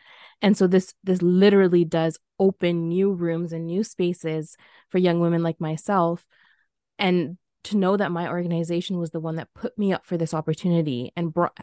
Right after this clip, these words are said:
you know, allowed me to reach this point, um, it means a lot. And it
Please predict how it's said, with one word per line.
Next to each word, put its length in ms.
you 120
know, 160
allowed 360
me 260
to 160
reach 260
this 180
point, 380
um, 160
it 120
means 280
a 20
lot. 260
And 160
it 140